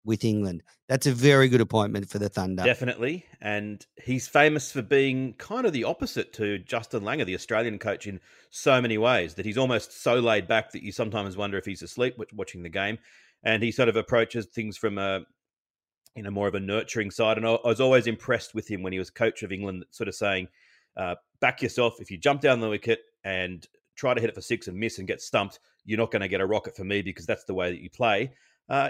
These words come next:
Speaker 2: he said in this that he's never gonna consider any international appointment again except for the Australian job. Um, he, he must be in the running at some point, uh, in the future to be the Australian national coach.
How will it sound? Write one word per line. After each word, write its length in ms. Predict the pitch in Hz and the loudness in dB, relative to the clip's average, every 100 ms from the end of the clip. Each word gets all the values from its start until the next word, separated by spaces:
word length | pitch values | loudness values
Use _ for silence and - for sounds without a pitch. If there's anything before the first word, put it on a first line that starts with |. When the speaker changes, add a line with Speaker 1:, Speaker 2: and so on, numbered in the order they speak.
| - | -6
Speaker 2:
he 280 | - 131 120 | -10 -6 2
said 280 | 156 156 | 8 6
in 200 | 113 113 | 6 -2
this 160 | 123 120 | -2 -4
that 120 | 104 | -6
he's 160 | 101 98 | -8 -2
never 220 | 123 117 | 0 2
gonna 160 | 110 104 | 2 -2
consider 400 | 101 - 110 110 | -4 -2 0 2
any 160 | 117 | 0
international 560 | 110 104 110 127 - 107 | -4 -2 -2 -2 -2 -2
appointment 340 | - 113 101 | -2 -4 -4
again 240 | 95 104 - | -4 -4 -4
except 500 | - - 156 - - | -10 -2 0 0 -4
for 180 | 117 | -2
the 100 | 104 | 0
Australian 480 | 98 - 117 123 101 | -2 0 2 2 0
job. 260 | 87 85 135 - _ _ - | -4 -4 -4 -10 _ _ -4
Um, 300 | 120 127 131 | 2 4 4
he, 120 | 151 143 | 2 0
he 120 | 156 | 0
must 240 | 208 - | 0 -2
be 80 | 196 | -2
in 80 | 180 | 2
the 60 | 156 | 6
running 280 | 190 123 | 6 4
at 140 | 95 - | -2 -2
some 220 | 139 143 | 0 0
point, 340 | 135 107 - | 0 -2 -2
uh, 120 | 104 - | -4 -2
in 80 | 113 | -4
the 80 | 101 | -4
future 260 | 117 - | -4 -4
to 220 | 98 - | -4 -2
be 100 | 117 | 0
the 140 | 90 87 | -2 -4
Australian 460 | - 98 92 87 | -2 -2 0 -2
national 300 | 87 - 85 | -6 -8 -8
coach. 340 | - 87 - | -6 -6 -6